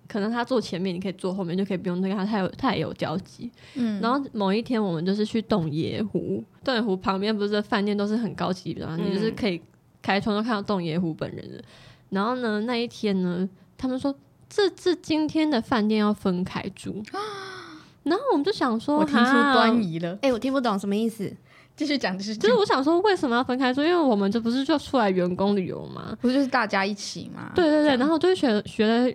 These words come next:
Speaker 1: 要分开住会有一点小难过，因为其实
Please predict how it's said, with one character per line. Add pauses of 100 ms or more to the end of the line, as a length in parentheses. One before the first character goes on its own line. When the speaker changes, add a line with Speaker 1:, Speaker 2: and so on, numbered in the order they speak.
(160)
Speaker 1:
要
分
开
住
会
有
一
点 (120)
小
难
过，
因
为
其
实